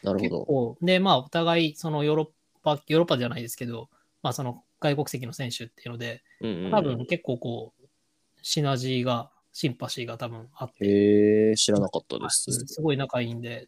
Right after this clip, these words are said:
Speaker 2: なんか、こう、頑張ってほしいなーってずっと思っ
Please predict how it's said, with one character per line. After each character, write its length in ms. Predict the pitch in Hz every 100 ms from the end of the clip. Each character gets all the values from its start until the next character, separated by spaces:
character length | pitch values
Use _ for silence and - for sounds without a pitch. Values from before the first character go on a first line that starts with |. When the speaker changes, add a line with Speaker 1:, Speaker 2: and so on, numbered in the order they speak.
| -
Speaker 2:
な 80 | 127
ん 80 |
か、 200 | 120 - - _ - - - - - _ _
こ 480 | - 113 123 123 127
う、 100 | -
頑 120 | - 135
張 80 |
っ 60 | 127
て 80 | 135
ほ 20 |
し 100 | -
い 20 | 131
な 380 | 135 151 156 151
ー 20 |
っ 40 | _ _ _
て 100 | 123
ず 120 | 123
っ 20 |
と 160 | 123 127
思 160 | 123
っ 60 | 123